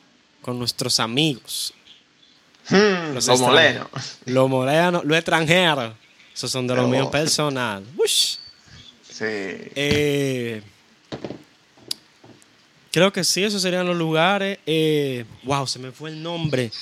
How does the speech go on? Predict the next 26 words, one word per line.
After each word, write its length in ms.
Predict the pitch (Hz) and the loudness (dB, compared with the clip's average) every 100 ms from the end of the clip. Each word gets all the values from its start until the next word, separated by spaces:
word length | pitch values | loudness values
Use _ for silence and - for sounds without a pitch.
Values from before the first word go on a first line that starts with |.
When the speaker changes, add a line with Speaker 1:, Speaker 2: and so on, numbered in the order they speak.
| - - - - - | -14 -16 -18 -8 2
Speaker 1:
Hay 300 | 151 196 226 | 6 6 4
una 220 | 240 240 | 2 0
parte 680 | - 165 160 160 143 127 131 | 0 2 2 2 -2 -6 -6
en 100 | 135 | -4
el 160 | 127 | -4
sur 480 | - - - 151 120 | -2 -2 2 4 4
del 200 | 107 104 | 0 -4
país 580 | - 107 98 90 - - | -4 -6 -4 -2 -2 -2
que 100 | - | -4
tiene 240 | 113 127 147 | -8 -8 -6
como 200 | 156 147 | -8 -10
que 80 | 143 | -8
una 100 | 151 | -6
islita. 720 | 147 - - 107 113 107 110 | -6 -6 -8 -10 -10 -10 -14
¿Cómo 140 | 160 | -8
es 80 | 160 | -6
que 60 | - | -4
se 140 | 165 | -6
llama? 440 | - 165 160 156 151 _ - - - - - - | -6 -8 -8 -10 -16 _ -20 -20 -20 -20 -20 -10
Speaker 2:
Barahona. 640 | 104 107 135 185 151 104 - _ | -2 4 6 6 2 -2 -8 _
Speaker 1:
Ajá. 500 | - 123 131 135 117 98 143 | 2 4 4 2 0 0 2
Speaker 2:
Asua. 360 | 151 - 101 - _ _ _ _ - _ | 2 2 -4 -4 _ _ _ _ -20 _
Speaker 1:
Para, 280 | 147 143 151 | -2 -2 -2
ajá, 360 | 127 151 147 131 | -2 0 0 -2
creo 200 | 151 151 | -4 -4
que 400 | 170 165 160 151 | 0 0 0 -4